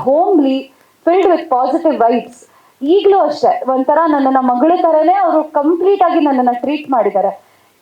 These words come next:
ಒಂದು ಸರ್ತಿ ನಾನು ಅವ್ರನ್ನ ಭೇಟಿ ಮಾಡಿದ್ರೆ ಸಾಕು, ಖಾಲಿ ಕೈಯಲ್ಲಿ ನಾನು ಮನೆಗೆ ಬರೋದೇ ಇಲ್ಲ. ನನ್ನಲ್ಲಿ ಏನೋ ಒಂದು ಗಿಫ್ಟ್ ಇರುತ್ತೆ, ಏನೋ ನನ್-, ನಾನು ಏನೋ ಇಟ್ಕೊಂಡು ಮನೆಗೆ ಬರ್ತೀನಿ. ನಮ್ಮ ಮನೇಲಿ ನೋಡಿದ ತಕ್ಷಣ "ಬಾಬಿ ಮ್ಯಾಮ್ನ ಮೀಟ್ ಮಾಡಿದೆ" ಅಂತಾನೆ ಕೇಳೋದು. ಅಷ್ಟು ಒಂದ್ ರೀತಿಯಾಗಿ,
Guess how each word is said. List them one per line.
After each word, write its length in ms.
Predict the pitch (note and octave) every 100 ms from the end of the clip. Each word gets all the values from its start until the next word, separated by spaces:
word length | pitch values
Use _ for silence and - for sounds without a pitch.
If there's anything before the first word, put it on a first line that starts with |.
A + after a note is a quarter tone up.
| _ _ -
ಒಂದು 300 | D4+ G4+ A4
ಸರ್ತಿ 320 | G#4 F#4 F#4+
ನಾನು 200 | E4+ D4+
ಅವ್ರನ್ನ 200 | D4 D4
ಭೇಟಿ 420 | C4 C4+ C#4 F4
ಮಾಡಿದ್ರೆ 380 | D#4 C#4+ C4 C#4
ಸಾಕು, 300 | C#4 - A#3+
ಖಾಲಿ 360 | A#3 A#3+ C4+ D#4+
ಕೈಯಲ್ಲಿ 400 | D#4 C#4+ C#4 D4
ನಾನು 240 | B3+ A#3+
ಮನೆಗೆ 320 | G#3+ A3 A#3+
ಬರೋದೇ 320 | A3+ A3 A#3
ಇಲ್ಲ. 160 | A3 E3+ - A#3+
ನನ್ನಲ್ಲಿ 380 | A#3+ A#3 A3+
ಏನೋ 180 | B3 D#4+ F4
ಒಂದು 140 | C#4
ಗಿಫ್ಟ್ 300 | C4 C4 -
ಇರುತ್ತೆ, 600 | C#4 A#3+ A#3+ A3 A3 - _ - - -
ಏನೋ 480 | F4+ A#4 C5+ A#4+ E4+
ನನ್-, 240 | E4+ D4
ನಾನು 160 | E4+ E4+
ಏನೋ 320 | F#4 A#4+ A#4
ಇಟ್ಕೊಂಡು 300 | - G#4+ G#4
ಮನೆಗೆ 240 | F4+ F#4+
ಬರ್ತೀನಿ. 640 | D4+ E4+ F4+ E4+ D4 - - _ _ D4+
ನಮ್ಮ 160 | F#4
ಮನೇಲಿ 240 | F#4+ A4+ A4
ನೋಡಿದ 200 | G#4 G#4+
ತಕ್ಷಣ 240 | G#4+ G4+
"ಬಾಬಿ 240 | D4 E4 G4
ಮ್ಯಾಮ್ನ 200 | E4+ E4
ಮೀಟ್ 260 | D4+ D4+
ಮಾಡಿದೆ" 240 | D4+ C4 B3+
ಅಂತಾನೆ 440 | B3 C#4 E4+ F4
ಕೇಳೋದು. 340 | D4 A3 G#3+ G3+
ಅಷ್ಟು 840 | - C4+ C4+ - G#4+ G4 G#4+ -
ಒಂದ್ 220 | D4+ D4+
ರೀತಿಯಾಗಿ, 760 | F4 G#4+ G#4 G4 E4+ D#4 A#4